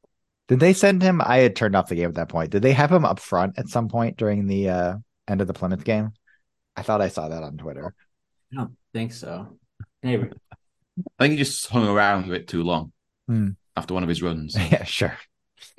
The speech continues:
Speaker 1: Uh, Lee Gregory went over a hundred appearances in a Sheffield Wednesday shirt. Congratulations, Dan.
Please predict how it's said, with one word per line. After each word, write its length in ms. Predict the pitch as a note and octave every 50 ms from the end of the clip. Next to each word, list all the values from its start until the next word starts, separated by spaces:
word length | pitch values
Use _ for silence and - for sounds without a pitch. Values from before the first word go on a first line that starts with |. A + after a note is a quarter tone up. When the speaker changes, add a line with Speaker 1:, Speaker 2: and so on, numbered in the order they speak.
| A#2+ A2+ - - -
Speaker 1:
Uh, 320 | A2+ A2+ A#2 A2+ A#2 A#2+ -
Lee 180 | D3 C#3 D3 C#3
Gregory 500 | B2 B2 A#2 A#2 C#3 E3 G3 A3 A#3 - _ _ _ _
went 200 | - A2 G#2+ -
over 440 | A#2 A2+ G#2+ G2+ G#2+ G2+ G2+ G2+ G2
a 80 | - -
hundred 240 | G2 G2 G#2 G2+ F#2
appearances 760 | E2+ - F2+ E2 E2+ F2+ F#2+ - G2+ A2 A#2 A#2+ - - - _ _ _ _ _
in 260 | F#2 F#2+ F2+ F2 E2+ -
a 60 | -
Sheffield 300 | - - F2 - F2 D#2+
Wednesday 260 | D#2 D#2 D#2+ - D2+
shirt. 280 | D2 - - A2 - - _ _ _ _ _ _ -
Congratulations, 640 | G2+ F#2+ F2 E2+ - F2 D2 D2 - E2 E2+ -
Dan. 260 | - C#2+ D2+ F#2+ A#2+